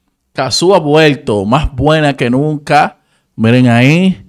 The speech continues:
tras dar vuelta a la página en su historia con Cristian Nodal, Cazzu ha realizado varios cambios en su vida,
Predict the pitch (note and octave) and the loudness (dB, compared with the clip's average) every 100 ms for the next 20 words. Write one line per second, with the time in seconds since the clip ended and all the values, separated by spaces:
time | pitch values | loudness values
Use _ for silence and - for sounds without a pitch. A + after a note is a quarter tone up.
0 | _ _ _ _ _ - A2+ G#2 B2 C#3 | _ _ _ _ _ -4 -4 0 2 4
1 | C3 C#3+ D#3+ D3 A#2 C3 D#3 D#3+ C#3+ C3+ | 4 2 2 0 0 2 2 2 2 0
2 | - B2+ B2 B2+ - - F#3+ F#3+ D#3 D#3 | 0 0 0 -2 -6 0 4 4 2 -2
3 | C#3+ E3+ G3 F3+ G#3+ B3+ B2 - _ - | -6 -4 -2 2 4 4 2 -4 _ -20
4 | - - F#2 - E3+ D#3+ D#3 D3 D#3+ F3 | -16 -8 -4 2 2 4 2 0 2 4
5 | D#3 D#3+ E3+ - D3 D3+ D#3+ D3 D3 - | 4 4 2 -2 -2 0 0 -2 -2 -2
6 | A#2 B2 C#3+ F2 | 0 2 2 0